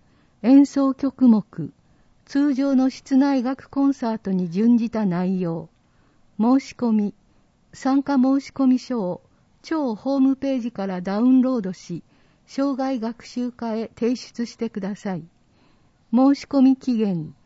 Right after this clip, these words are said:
九月三十日金曜日。なお、応募状況によっては、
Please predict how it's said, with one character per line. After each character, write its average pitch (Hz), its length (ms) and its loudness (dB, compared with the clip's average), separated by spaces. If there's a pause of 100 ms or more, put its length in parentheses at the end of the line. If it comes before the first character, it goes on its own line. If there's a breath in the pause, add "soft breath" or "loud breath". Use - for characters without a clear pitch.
(340)
九 294 140 -4
月 277 240 -4
三 269 340 2
十 254 180 0
日 208 300 -4
金 247 340 2
曜 226 240 -2
日。 160 200 -12 (600)
な 262 240 0
お、 180 180 -6
応 277 200 -2
募 285 180 -4
状 320 180 -4
況 254 240 -4
に 214 160 0
よ 185 100 -4
っ 196 40 -10
て - 280 -10
は、 180 220 -8